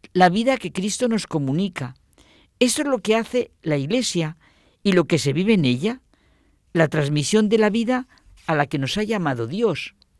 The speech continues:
La persona que solo vive de manera egoísta, que trabaja para ganar dinero y hace lo que sea con tal de conseguirlo, es la persona más pobre y más desgraciada que hay.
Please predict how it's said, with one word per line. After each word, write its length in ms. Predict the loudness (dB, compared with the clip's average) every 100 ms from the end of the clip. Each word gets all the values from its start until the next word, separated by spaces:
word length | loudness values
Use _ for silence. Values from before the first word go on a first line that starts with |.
| _ _ _ _ _ _
La 160 | 2 4
persona 400 | 4 0 -2 -2
que 120 | -2
solo 200 | 2 4
vive 240 | 4 4 2
de 100 | 2
manera 300 | -2 0 0
egoísta, 640 | 0 -2 -2 -6 -8 -8 _ _ _ _ _
que 120 | -4
trabaja 420 | 2 4 6 2
para 200 | 2 2
ganar 280 | 4 2 2
dinero 440 | 2 0 0 -2 _ _ _ _
y 160 | 4 4
hace 180 | 6
lo 140 | 2 2
que 100 | 0
sea 220 | 0 0
con 200 | 0 0
tal 180 | 2 2
de 100 | 0
conseguirlo, 720 | 0 0 0 0 0 -2 -4 -14 _ _ _ _
es 120 | 0
la 140 | 0 2
persona 460 | 0 0 0 0
más 300 | 0 0 0
pobre 580 | -2 2 2 2 -6 -8 _ _ _ _ _
y 120 | 0
más 200 | 0 0
desgraciada 580 | -4 -6 -6 -4 -2 -4
que 220 | -6 -6
hay. 200 | -8